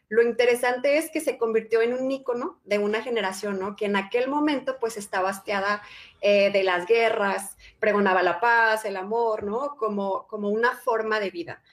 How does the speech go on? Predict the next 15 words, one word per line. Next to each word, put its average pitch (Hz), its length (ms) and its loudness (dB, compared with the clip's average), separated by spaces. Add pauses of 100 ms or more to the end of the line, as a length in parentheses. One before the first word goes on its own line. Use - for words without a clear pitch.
(200)
Y, 208 100 -4
bueno, 214 200 2
mostraban 214 420 0
como 240 200 -4
este 220 180 -6
rechazo 214 480 -6
que 214 100 -8
había 180 300 -4
como, 202 420 -12 (240)
pues, 214 140 -6
a 240 80 2
lo 254 100 2
que 247 80 2
no 247 160 2
funcionaban. 208 800 2